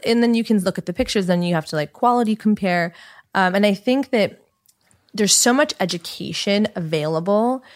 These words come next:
for people now, um,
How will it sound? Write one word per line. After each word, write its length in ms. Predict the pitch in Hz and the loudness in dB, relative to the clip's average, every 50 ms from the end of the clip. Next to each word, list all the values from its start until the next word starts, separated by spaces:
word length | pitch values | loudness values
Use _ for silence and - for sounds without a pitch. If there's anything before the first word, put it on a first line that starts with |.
| - - _ _ | -20 -20 _ _
for 920 | _ - - - - 208 185 180 180 180 180 180 180 180 180 180 180 - _ _ _ _ _ _ _ _ | _ -20 -16 -6 0 0 2 2 2 2 2 2 2 2 2 0 -2 -4 _ _ _ _ _ _ _ _
people 480 | - - 185 175 - - 196 202 214 214 | -12 -10 -10 -8 -2 2 2 4 4 4
now, 500 | 196 165 160 156 151 160 202 240 - - _ - - | 2 2 2 2 0 0 -2 -2 -4 -8 _ -6 -2
um, 520 | - 180 175 170 165 156 - - - - | 0 0 2 2 2 0 -2 -4 -8 -12